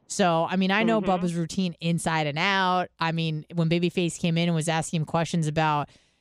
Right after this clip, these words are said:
Speaker 1: you know, his eating schedule, I was able to, you know, by the minute tell him exactly what Bubba is eating and when he's eating and all that sort of stuff and his ru-, nightly routine just by virtue of, you know, sitting here talking to him for six hours a day. So,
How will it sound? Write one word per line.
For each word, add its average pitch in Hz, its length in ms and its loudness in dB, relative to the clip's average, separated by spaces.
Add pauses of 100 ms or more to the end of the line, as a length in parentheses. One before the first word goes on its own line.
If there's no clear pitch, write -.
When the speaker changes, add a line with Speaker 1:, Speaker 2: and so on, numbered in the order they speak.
(140)
Speaker 1:
you 185 120 2
know, 165 100 2
his 165 180 0
eating 208 240 2
schedule, 180 500 0
I 180 200 0
was 185 140 0
able 185 240 0
to, - 260 -4
you 185 200 -4
know, 160 220 0
by 196 360 2
the 185 140 -2
minute 180 600 -2
tell 190 400 2
him 185 180 0
exactly 175 720 0
what 180 240 0
Bubba 180 360 0
is 170 220 0
eating 190 500 0 (440)
and 170 380 0
when 220 200 4
he's 220 240 0
eating 220 460 2
and 190 120 0
all 196 140 2
that 196 200 0
sort 202 200 -2
of - 40 -4
stuff 190 220 -2
and 175 100 0
his 160 140 0
ru-, 160 180 -2
nightly 185 440 0
routine 196 500 0
just 170 160 -2 (100)
by 175 200 2
virtue 170 420 -2
of, 156 360 -2 (340)
you 180 60 -2
know, 156 280 0
sitting 214 320 2
here 185 240 0
talking 190 320 -2
to 175 60 2
him 147 80 0
for 147 100 -4
six - 220 -6
hours 139 260 0
a 139 60 -6
day. 131 240 -6
So, 139 360 -2